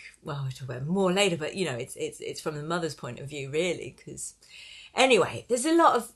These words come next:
stirs up stuff in me, and it's all very kind of complicated m-, mother-child stuff.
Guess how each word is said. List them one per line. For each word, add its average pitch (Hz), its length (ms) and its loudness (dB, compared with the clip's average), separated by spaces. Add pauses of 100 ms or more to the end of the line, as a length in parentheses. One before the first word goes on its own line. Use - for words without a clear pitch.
(300)
stirs 285 540 6
up 208 200 4
stuff 180 360 0
in 143 120 -4
me, 123 160 -4
and 127 100 -6
it's - 180 -8
all 240 240 -2
very 165 420 0
kind 165 400 -6
of 143 260 -10
complicated 165 760 -4
m-, 156 220 -12
mother-child 151 1040 -4
stuff. 127 540 -8